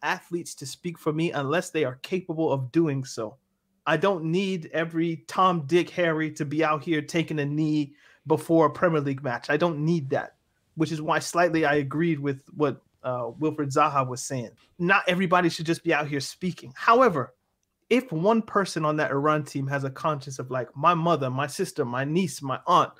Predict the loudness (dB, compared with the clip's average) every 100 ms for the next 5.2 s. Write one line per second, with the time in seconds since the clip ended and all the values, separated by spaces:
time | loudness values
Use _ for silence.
0 | _ _ _ _ 0 2 6 4 4 2
1 | 2 2 -2 2 2 2 2 2 2 2
2 | 0 0 0 2 2 0 -2 -2 -2 -2
3 | -4 -4 -2 -2 0 -2 0 2 4 4
4 | 0 0 -2 -2 -2 -2 -2 -2 -2 -2
5 | -6